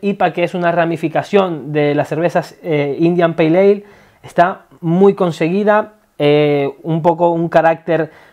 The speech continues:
más fuerte, ayuda muchísimo a las personas que no les gusta el amargo-, el amargor a calmar ese sabor amargo, ya que la malta que usan es bastante dulce,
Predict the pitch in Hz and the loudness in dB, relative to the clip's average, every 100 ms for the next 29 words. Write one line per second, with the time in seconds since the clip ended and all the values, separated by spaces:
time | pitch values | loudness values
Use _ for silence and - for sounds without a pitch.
0 | - 156 156 - 175 214 208 208 208 208 | -4 0 0 -2 0 2 2 0 0 2
1 | 208 202 _ _ 147 147 165 190 170 160 | 0 -4 _ _ -2 0 0 0 0 -2
2 | 151 180 - 165 160 156 151 151 170 160 | -2 -4 -2 -2 2 2 0 -4 -8 -8
3 | - 151 165 156 - 160 151 147 165 - | -6 -4 -4 -4 -6 -4 -2 -2 -2 -2
4 | 147 143 143 147 175 156 - _ _ _ | -2 0 0 0 0 -2 -10 _ _ _
5 | _ _ _ _ 143 139 143 151 165 160 | _ _ _ _ -4 0 0 2 0 -2
6 | - - - _ 160 151 160 165 165 156 | -10 -20 -20 _ -2 -2 0 2 4 4
7 | 165 170 156 151 160 151 160 143 156 165 | 2 2 2 2 2 2 0 2 2 0
8 | 156 151 143 156 170 151 143 131 135 147 | 0 -2 0 2 0 0 -4 -6 -6 -6
9 | - 165 160 156 170 214 208 220 | -2 -2 0 0 2 2 0 -4